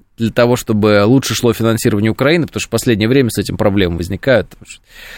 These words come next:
э, некоторые конгрессмены недовольны, говорят, «Что-то нам не нравится это все». А,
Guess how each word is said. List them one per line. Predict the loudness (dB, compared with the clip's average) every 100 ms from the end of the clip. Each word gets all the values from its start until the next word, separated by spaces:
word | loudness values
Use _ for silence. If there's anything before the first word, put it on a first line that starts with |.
| -20 -10
э, | -2
некоторые | 0 0 0 -2
конгрессмены | 0 2 2 2 0 0
недовольны, | 0 2 2 4 2 0 -2
говорят, | -4 -6 -8
«Что-то | -12 -10
нам | -8 -6
не |
нравится | -2 0 -2 -4 -12
это | -16
все». | -16 -14 -14 -14 -18 -20 _ _ -20 -20 -20 -20 -20 -20 -18 -14 -14 -16 _
А, | -2 2 4 4 4 4 2